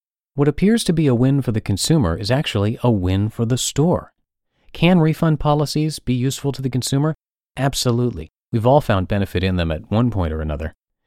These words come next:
However, are these return policies implemented entirely for the sake of the customer?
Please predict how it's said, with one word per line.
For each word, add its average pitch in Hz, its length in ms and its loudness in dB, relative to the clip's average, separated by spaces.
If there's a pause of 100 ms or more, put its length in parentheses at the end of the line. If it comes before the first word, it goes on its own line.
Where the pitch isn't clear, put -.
(200)
However, 110 500 0
are 117 100 -2
these 120 200 -2
return 110 320 0
policies 113 580 -2
implemented 123 480 0
entirely 123 680 -2
for - 140 -12
the 160 100 -4
sake 165 220 -2
of 170 60 -2
the 175 80 -2
customer? 185 480 -2